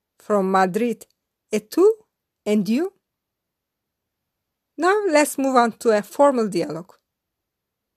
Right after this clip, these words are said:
Signora Helga, di dove è lei? Sono tedesca, di Berlino. E lei?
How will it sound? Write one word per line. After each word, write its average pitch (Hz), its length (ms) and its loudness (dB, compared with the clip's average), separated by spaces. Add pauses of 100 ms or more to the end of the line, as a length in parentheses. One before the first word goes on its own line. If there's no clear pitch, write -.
(960)
Signora 277 580 2
Helga, 240 580 0 (200)
di 269 100 -6
dove 403 300 4
è 202 100 6
lei? 175 400 -6 (1800)
Sono 269 300 0
tedesca, 262 720 0 (160)
di 190 200 -6
Berlino. 214 800 0
E 214 100 -4
lei? 262 400 0